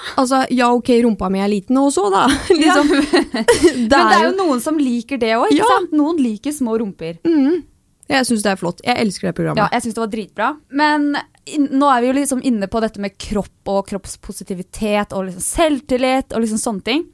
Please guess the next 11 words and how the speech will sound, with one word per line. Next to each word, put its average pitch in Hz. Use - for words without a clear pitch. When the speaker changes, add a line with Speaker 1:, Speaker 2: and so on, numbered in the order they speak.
Speaker 1:
Mm. 196
Speaker 2:
Så -
da 262
lurer 254
jeg 196
bare 196
sånn 185
helt, 220
jeg 403
bare 359
lurer. 226